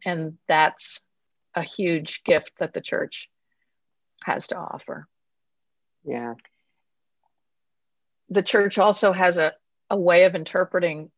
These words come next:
Speaker 1: human evil and suffering and sin that is very, um, accurate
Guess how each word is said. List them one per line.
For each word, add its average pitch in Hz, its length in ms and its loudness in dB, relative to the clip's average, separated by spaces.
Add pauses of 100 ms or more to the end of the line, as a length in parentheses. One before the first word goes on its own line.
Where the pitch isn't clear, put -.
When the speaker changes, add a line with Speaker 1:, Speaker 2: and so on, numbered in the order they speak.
Speaker 1:
human 170 500 -6 (760)
evil 185 560 0 (140)
and 170 200 -4
suffering 156 760 -2
and 156 120 -12
sin 160 560 -2 (1400)
that 180 360 2 (1300)
is 180 220 -4
very, 170 600 2 (220)
um, 147 340 -2 (1300)
accurate 175 600 2